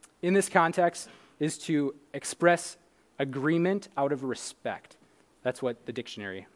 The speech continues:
defines it as in this, in this context again. Um, and if we, if we recall, like, the Garden of Gethsemane, Jesus didn't want to be crucified.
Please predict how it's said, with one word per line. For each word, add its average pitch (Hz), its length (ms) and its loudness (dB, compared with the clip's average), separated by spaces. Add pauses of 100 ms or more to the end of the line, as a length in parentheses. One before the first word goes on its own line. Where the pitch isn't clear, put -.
(140)
defines 101 400 -12
it - 60 -14
as - 260 -14
in 117 140 -10
this, - 300 -12
in 123 80 -8
this 110 120 -10
context - 460 -12
again. 120 160 -8 (800)
Um, 143 460 4 (1120)
and 160 80 2
if 175 140 -2
we, 185 140 4 (100)
if - 100 -8
we 180 80 6
recall, 165 480 6
like, 143 200 0
the 147 40 -8
Garden 156 280 4
of 131 100 -6
Gethsemane, 131 480 -2 (640)
Jesus 185 440 0
didn't 170 280 2
want 160 180 4
to 156 60 -2
be 127 100 -4
crucified. 131 600 -4